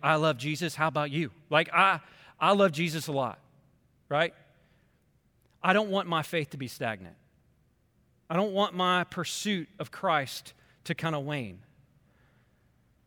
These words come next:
Y'all, I'm forty-seven years old. I've been doing this a long time. I've been a Christian for a long time.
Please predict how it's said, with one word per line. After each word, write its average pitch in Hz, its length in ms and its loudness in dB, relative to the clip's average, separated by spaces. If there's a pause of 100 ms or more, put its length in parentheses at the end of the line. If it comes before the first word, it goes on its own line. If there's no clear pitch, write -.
(440)
Y'all, 160 200 2
I'm 180 60 2
forty-seven 156 540 -2
years 143 160 -4
old. 151 180 2
I've 147 100 2
been 156 140 -2
doing 151 180 -2
this 139 140 -6
a 131 60 -8
long 127 160 -6
time. 147 360 -2
I've 151 80 -4
been 160 140 -4
a 139 40 -8
Christian 190 320 -6
for 156 100 -10
a 147 60 -6
long 139 180 -6
time. 123 320 -6